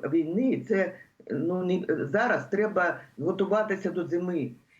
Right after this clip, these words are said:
І є такі проблеми, наприклад, як Харків, який втратив всі,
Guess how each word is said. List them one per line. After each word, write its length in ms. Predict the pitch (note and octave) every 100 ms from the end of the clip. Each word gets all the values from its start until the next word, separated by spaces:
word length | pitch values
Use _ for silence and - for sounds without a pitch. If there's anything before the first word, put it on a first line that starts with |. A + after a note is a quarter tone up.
| _
І 100 | E3+
є 240 | F#3+ B3 C4
такі 320 | G#3 G#3 A3+
проблеми, 520 | G3+ G3 G3 C#4 A3+
наприклад, 540 | F#3+ E3+ G#3+ G#3 F3+ -
як 220 | E3 D#3+
Харків, 480 | G#3+ G#3+ - - - _ _ _ _ -
який 360 | D3 F#3 F#3+ A3+
втратив 500 | A#3+ G#3 G#3+ A#3 G#3+
всі, 480 | - - A3 A3